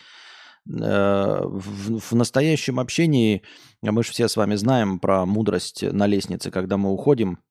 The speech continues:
м, не найдя слов, а потом такие: «А, вот что нужно было сказать, а вот надо было так вывернуться, а вот надо было так остро иронично пошутить». Но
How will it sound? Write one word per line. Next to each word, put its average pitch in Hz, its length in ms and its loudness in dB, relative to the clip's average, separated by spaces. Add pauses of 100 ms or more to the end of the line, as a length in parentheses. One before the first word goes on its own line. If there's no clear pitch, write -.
(140)
м, - 640 -8
не 107 100 2
найдя 101 340 4
слов, 95 300 -4
а - 60 -6
потом 95 260 -4
такие: - 260 -10
«А, 156 260 4
вот 131 240 2
что 113 200 -8
нужно 98 260 -6
было 95 180 -4
сказать, - 280 -8
а 123 100 0
вот 123 200 0
надо 117 240 -2
было 110 220 -4
так 107 340 -2
вывернуться, 95 560 -2
а 110 120 -4
вот 104 160 -6
надо 110 200 -4
было 107 200 -6
так - 360 -4 (460)
остро 110 340 -4
иронично 107 680 0
пошутить». 98 680 -4 (560)
Но 127 800 2